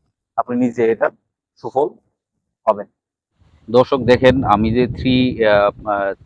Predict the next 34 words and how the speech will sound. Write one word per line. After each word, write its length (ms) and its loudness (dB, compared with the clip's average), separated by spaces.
কম্বাইন 400 2
তিনটা 280 -2
প্রোডাক্টের 400 -2
কথা 180 -2
বললাম, 280 -2
প্রোবায়োটিক, 640 0
এনজাইম, 480 2
নিউট্রিশন, 560 -2
আপনারা 420 -2
নিজ 200 -4
চোখে, 560 -4
আহ, 180 0
দেখতেছেন 520 -14
যে 100 -2
আসলে 440 0
আমরা 300 0
মাছ 280 0
চাষে 280 -6
যেই, 520 -6
আহ, 300 -6
ফিডগুলা 520 -2
ইউজ 260 -6
করি, 380 -12
ফিডের 400 -4
যেই 300 -6
অনেক 200 -6
সময় 440 -6
অ-, 360 -4
অনেকটা 220 -2
বিশ্বস্ততা 800 2
বা 140 2
অন্ধের 300 2
মতো 400 0
বিশ্বাস 360 -6